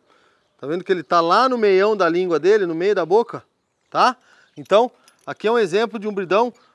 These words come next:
muito baixo, você fica sem controle. Agora eu vou subir aqui, eu vou inverter, vou fazer o inverso, né? Eu vou ter que passar na frente da câmera aqui, ó. Aí, e vou deixar ele muito alto agora, ó.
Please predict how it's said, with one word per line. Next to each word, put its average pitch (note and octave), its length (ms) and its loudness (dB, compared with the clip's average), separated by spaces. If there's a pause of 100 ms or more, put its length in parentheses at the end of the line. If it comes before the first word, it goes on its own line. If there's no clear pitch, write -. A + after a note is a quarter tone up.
muito F#3+ 280 -10
baixo, F3+ 360 -2
você C#3+ 200 -20
fica F3+ 200 -10
sem G3+ 240 -6
controle. E3+ 540 -6 (400)
Agora D#3 220 -4
eu A3 40 -2
vou A3+ 120 -8
subir G#3 360 -6
aqui, F3+ 400 -6 (480)
eu A#2+ 60 -20
vou D3 80 -14
inverter, E3+ 480 -4
vou C#3 80 -8
fazer D3+ 220 -12
o F#3 100 -8
inverso, F3 640 -2
né? F3 240 -8 (460)
Eu A#2 80 -20
vou B2+ 80 -18
ter D#3 120 -16
que - 60 -20
passar D3+ 300 -14
na D3 80 -14
frente F3+ 340 -14
da F#3+ 100 -8
câmera C#3 380 -12
aqui, G3 220 -12
ó. F#3 100 -4 (880)
Aí, C#3+ 400 -16 (600)
e - 20 -20
vou C#3 180 -8
deixar G3+ 560 -2 (140)
ele A3+ 460 -2 (840)
muito B3+ 460 -4
alto G#3+ 460 6
agora, C#3+ 320 -2
ó. E3 160 0